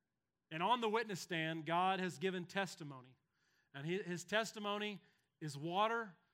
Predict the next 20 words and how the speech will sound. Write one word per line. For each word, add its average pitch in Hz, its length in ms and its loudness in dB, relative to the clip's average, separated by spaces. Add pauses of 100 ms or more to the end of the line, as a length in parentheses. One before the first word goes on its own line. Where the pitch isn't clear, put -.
(160)
and 156 160 -8
blood 185 480 -2 (460)
and 151 160 -10
spirit. 156 460 -6
And 139 80 -8
he 165 100 -2
says, 165 340 -6
"These 226 320 -2
things 196 460 -4
are 175 80 -2
the 165 100 -6 (220)
proof 214 460 0 (340)
that 160 160 -10
Jesus 196 420 -4
is 175 140 -4
God, 196 500 2 (440)
that 147 120 -14
Jesus 175 380 -8
is 180 100 -10
Savior, 135 560 -10